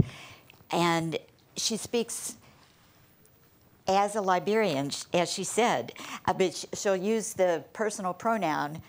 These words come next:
Uh, she's not speaking anymore in her role i-, in the U S State Department. She's speaking as part of the Liberian family. And I, I think that's what makes the difference between someone who, uh,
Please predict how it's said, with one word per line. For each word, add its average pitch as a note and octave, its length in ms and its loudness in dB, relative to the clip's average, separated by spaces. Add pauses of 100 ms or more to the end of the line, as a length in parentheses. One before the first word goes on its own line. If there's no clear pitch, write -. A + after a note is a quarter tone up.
(360)
Uh, D3+ 340 2 (160)
she's E3+ 300 -4
not F3+ 240 0
speaking F3 640 -2 (480)
anymore F3+ 480 0
in F3 160 2
her E3 380 0
role E3 560 2
i-, A2+ 140 -6 (320)
in E3+ 160 -4
the D#3+ 60 -4
U E3 200 2
S D#3+ 140 -2
State E3 240 -2
Department. F3+ 580 -2 (360)
She's - 220 -8
speaking F3 440 -4
as D#3+ 120 -6
part E3+ 240 -2
of E3 80 -4
the D#3+ 80 0
Liberian E3 560 -2
family. E3 600 -6 (420)
And E3 240 -2
I, D#3+ 80 -4 (580)
I F#3 100 4
think - 200 2
that's G3 300 2
what F3 160 2
makes F#3+ 260 0
the E3 80 -6
difference F#3 540 -4
between E3+ 560 -6 (160)
someone E3+ 400 -2
who, E3 320 -4 (1040)
uh, D3+ 260 0